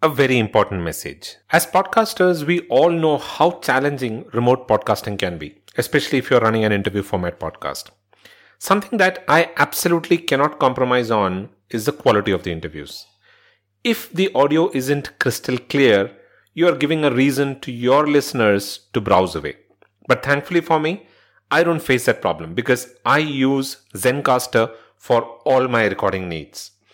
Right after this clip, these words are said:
Zencastr provides clis-, Zencastr provides crystal clear sound and amazing H D videos if you prefer videos. The best thing, there is nothing to download,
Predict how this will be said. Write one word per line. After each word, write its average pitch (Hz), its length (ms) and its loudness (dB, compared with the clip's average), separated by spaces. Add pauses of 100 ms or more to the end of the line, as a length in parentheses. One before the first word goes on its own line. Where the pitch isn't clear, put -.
(460)
Zencastr 180 560 0
provides 147 460 2
clis-, - 500 -4 (920)
Zencastr 196 560 0
provides 143 500 2 (160)
crystal 180 400 -2 (140)
clear 151 300 2
sound 160 580 0 (100)
and 123 340 0 (200)
amazing 151 880 -2
H - 240 -4
D 113 100 0
videos 87 500 -4 (100)
if - 120 -4
you 127 120 2
prefer 107 260 -2
videos. 76 520 -8 (440)
The 110 100 2
best 131 280 0
thing, 214 240 -8 (400)
there 120 120 2
is 123 140 -2
nothing 120 360 0
to 165 60 0
download, 147 540 0